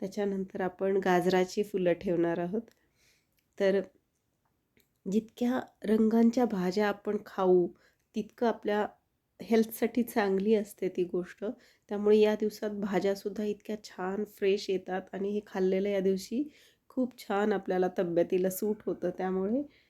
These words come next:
या दिवसात नक्की खूप साऱ्या भाज्या खाल्ल्या पाहिजेत. बघा गाजराची फुलं किती गोड दिसतायत आणि अशा पद्धतीने आपण गाजराची छानपैकी फुलं लावून घेतली आणि आपण जे कट केलं ना त्याचे जे छोटे छोटे तुकडे निघतात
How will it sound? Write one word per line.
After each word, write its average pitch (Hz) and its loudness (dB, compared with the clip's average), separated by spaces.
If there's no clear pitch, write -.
या 208 0
दिवसात 202 -4
नक्की 208 -4
खूप 240 -2
साऱ्या 220 0
भाज्या 190 0
खाल्ल्या 175 0
पाहिजेत. 185 -4
बघा 196 2
गाजराची 180 4
फुलं 190 -4
किती 190 -6
गोड 185 4
दिसतायत 190 -4
आणि 190 -4
अशा 185 -4
पद्धतीने 185 -4
आपण 185 -4
गाजराची 175 -2
छानपैकी 185 -4
फुलं 180 -2
लावून 180 -2
घेतली 196 -6
आणि 208 -4
आपण 226 0
जे 240 -2
कट 240 -2
केलं 190 0
ना 262 -2
त्याचे 202 -6
जे 208 0
छोटे 196 -10
छोटे 190 -10
तुकडे 196 -2
निघतात 196 -2